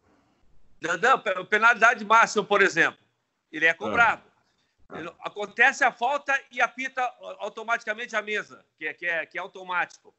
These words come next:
Speaker 1: Não cobra? Hoje não cobraria. Mas a nova regra vai cobrar. Ele,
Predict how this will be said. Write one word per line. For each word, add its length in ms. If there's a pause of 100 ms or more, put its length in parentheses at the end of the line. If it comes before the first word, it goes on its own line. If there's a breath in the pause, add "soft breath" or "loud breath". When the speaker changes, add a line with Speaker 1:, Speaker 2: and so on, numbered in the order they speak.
(140)
Speaker 1:
Não 180
cobra? 480
Hoje 280
não 160
cobraria. 580 (540)
Mas 180
a 80
nova 300
regra 300
vai 140
cobrar. 640
Ele, 260